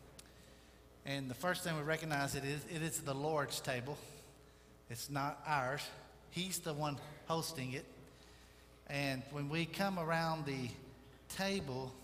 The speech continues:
we take communion. The word communion means fellowship. It's a one anothering that's taking place because we have in common and are brought together in unity by Christ and what he's done for us through the gospel.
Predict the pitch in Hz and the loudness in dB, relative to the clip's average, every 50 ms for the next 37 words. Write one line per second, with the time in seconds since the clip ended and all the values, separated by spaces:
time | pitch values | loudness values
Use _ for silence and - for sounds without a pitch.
0 | - - - - - - - - - - - - - - - - - - - - | -16 -16 -18 -18 -20 -20 -20 -20 -20 -20 -20 -20 -20 -20 -20 -20 -20 -20 -20 -20
1 | - - - - - 135 139 151 - - 165 165 165 - - 151 139 139 151 165 | -20 -20 -20 -12 -6 -4 -4 -2 2 2 0 0 0 -4 -2 -2 0 0 0 0
2 | 180 180 170 147 135 131 131 135 139 135 135 135 156 170 175 180 175 - - 151 | 0 0 0 2 2 2 2 2 2 2 2 4 4 4 4 4 2 -2 -2 -2
3 | 143 143 156 165 175 170 160 147 139 139 139 135 131 135 135 147 156 151 143 131 | 0 0 0 0 0 0 0 0 0 0 0 -2 -2 -2 0 0 2 2 2 2
4 | 131 127 123 120 - - - - - 147 156 156 147 135 - - - 143 123 120 | 2 0 0 0 0 -2 -2 0 0 2 2 2 2 2 0 0 0 -2 -4 -4
5 | - 151 147 - - 156 147 143 135 147 156 160 156 151 147 151 151 160 156 147 | -6 -6 -4 -4 -2 -2 -2 -2 -2 0 0 0 0 0 0 0 0 0 0 -2
6 | 139 135 131 127 123 127 120 - - - 156 151 143 - 139 127 - - 143 139 | -2 -2 -2 -2 -2 -4 -4 -6 -4 -2 -2 -4 -2 -4 -6 -6 -6 -4 -2 0
7 | 139 135 127 117 - - - - - - - - - - - 135 120 - 143 135 | 0 0 -2 -4 -4 -6 -6 -6 -10 -14 -18 -18 -16 -10 -8 -6 2 4 6 6
8 | 135 120 127 139 139 117 107 143 147 143 135 139 147 143 139 139 - - 170 175 | 6 6 2 -2 -2 2 2 4 4 4 4 2 0 -2 -2 -2 0 0 2 2
9 | 175 170 160 147 135 135 131 123 120 117 143 147 156 151 - - 135 139 151 156 | 4 4 4 4 4 2 2 2 2 4 4 4 4 2 -4 -8 -6 -2 -2 0
10 | 156 147 139 131 127 143 170 170 156 - - 123 117 117 117 - - - - - | 0 0 0 0 0 0 0 -2 -2 -2 -2 -4 -4 -4 -4 -8 -12 -16 -16 -16
11 | - - - - - - - - 135 131 123 123 117 117 - - - - - 185 | -16 -18 -18 -18 -14 -2 4 8 8 8 8 6 2 -2 -6 -10 -10 -6 -2 0
12 | 180 175 147 123 120 - - 135 127 127 123 123 120 - 190 196 175 - - 123 | 2 2 2 0 -2 -2 -4 -2 -4 -4 -4 -4 -4 -2 -2 -2 -2 -4 -6 -6
13 | 117 107 - - 131 123 123 139 151 143 139 123 - - - - | -6 -6 -6 -8 -8 -8 -4 0 0 0 0 0 -2 -4 -6 -12